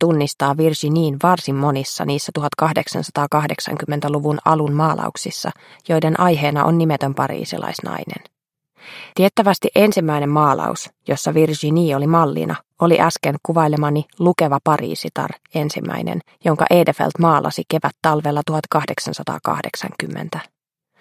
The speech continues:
Samoissa istunnoissa oli mukana Gunnar Berntsson, jonka Kyllä, ei, mallin lepohetki tuhat kahdeksansataaseitsemänkymmentäyhdeksän maalauksen mallilla on sama vaaleanpunainen puku.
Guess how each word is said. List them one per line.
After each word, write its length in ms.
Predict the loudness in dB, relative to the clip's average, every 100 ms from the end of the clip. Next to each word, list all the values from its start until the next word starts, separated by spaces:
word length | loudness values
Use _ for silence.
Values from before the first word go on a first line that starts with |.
| -20 -18
Samoissa 520 | -2 2 4 4 4 2
istunnoissa 680 | 2 0 -2 0 -2 0 2
oli 120 | 4
mukana 420 | 2 4 2 2
Gunnar 440 | 4 4 4 0 0
Berntsson, 640 | 0 0 -2 -6 -6 -6 -6 _ -2
jonka 280 | 0 2 -2 2
Kyllä, 380 | 2 2 -2 -6 _ _
ei, 360 | -2 -2 -4 -10 _ _
mallin 360 | -4 -2 -2 -2
lepohetki 500 | 0 0 0 -2 -2
tuhat 200 | -2 0
kahdeksansataaseitsemänkymmentäyhdeksän 2000 | 2 2 0 -4 -4 -2 0 2 0 -2 -4 -4 -4 0 -2 -2 -12 -8 -6 -8 _ _
maalauksen 560 | 2 4 4 2 0 2
mallilla 460 | 4 4 2 0 2
on 140 | 0
sama 380 | 2 2 2 2
vaaleanpunainen 680 | 0 0 -4 -2 0 2 0
puku. 260 | -4 -12